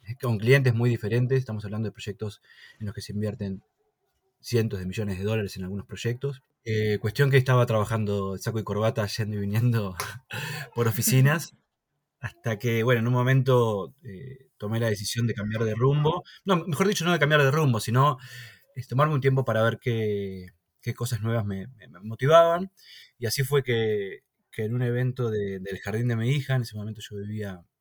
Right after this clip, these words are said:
Speaker 1: en Buenos Aires, en un picnic de, de primavera,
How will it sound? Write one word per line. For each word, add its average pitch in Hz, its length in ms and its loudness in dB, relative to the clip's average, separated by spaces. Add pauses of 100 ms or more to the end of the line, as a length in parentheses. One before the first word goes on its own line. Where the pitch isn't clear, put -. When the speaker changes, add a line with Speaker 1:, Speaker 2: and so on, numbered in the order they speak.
(360)
Speaker 1:
en 104 160 -4
Buenos 104 240 -2
Aires, 151 500 2 (1000)
en 120 140 -2
un 131 120 6
picnic 139 320 2
de, 95 240 0
de 98 160 -4
primavera, 120 580 0